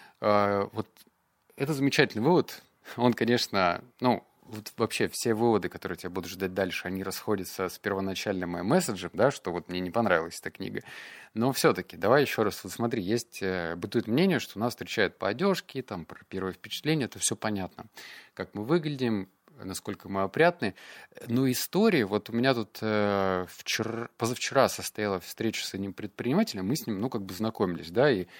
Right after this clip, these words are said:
процессия такова, что ты рассказываешь там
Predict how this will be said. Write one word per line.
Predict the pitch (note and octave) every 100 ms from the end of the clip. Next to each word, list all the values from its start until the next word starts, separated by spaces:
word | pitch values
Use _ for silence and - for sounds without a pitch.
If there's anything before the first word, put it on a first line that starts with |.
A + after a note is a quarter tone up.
| - _
процессия | - C3 E3 E3+ B2
такова, | - - A#2 G#2 D#2+ - - - -
что | - A2+
ты | -
рассказываешь | B2 G#2+ - A2 F#2+ F2 -
там | F2+ E2+